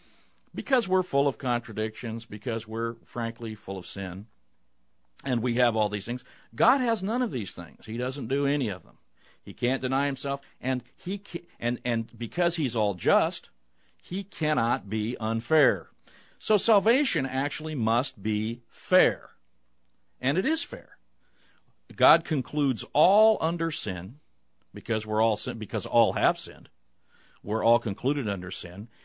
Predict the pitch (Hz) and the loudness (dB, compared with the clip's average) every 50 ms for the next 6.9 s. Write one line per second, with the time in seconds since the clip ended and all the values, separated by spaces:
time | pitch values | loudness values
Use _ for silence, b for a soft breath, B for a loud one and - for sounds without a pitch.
0 | b b b b - 151 160 151 180 180 180 175 - - 151 160 185 208 202 - | b b b b -2 -2 0 2 4 6 6 4 4 4 4 6 6 4 2 0
1 | 190 175 143 - - - 147 143 131 127 - - - - - - 185 233 269 269 | -2 -2 -2 -2 -4 -2 2 2 2 2 0 -4 -10 -14 -6 -2 0 0 2 2
2 | 240 170 127 127 120 135 139 123 - - 127 120 120 127 160 180 175 160 - - | 2 2 2 2 2 0 0 0 0 0 0 0 0 0 0 0 0 0 -2 -2
3 | 147 143 147 - - 143 139 127 117 113 139 160 196 214 208 - 143 139 143 - | -4 -4 -2 -2 0 0 0 0 0 0 0 0 0 0 -2 -2 -2 -2 -2 -4
4 | - - - 139 143 143 156 156 - b b b b b b b b b - - | -6 -4 0 2 4 6 4 4 2 b b b b b b b b b -20 -20
5 | - - 220 233 233 202 151 151 160 170 - - - 139 151 156 160 156 - - | -2 2 4 6 8 8 6 6 4 2 -2 -6 -8 -4 -4 -4 -4 -4 -2 -2
6 | 113 117 135 143 139 - - 175 214 214 208 190 156 117 104 82 76 | 0 0 0 -2 -4 -2 0 2 2 2 2 2 2 2 0 0 -4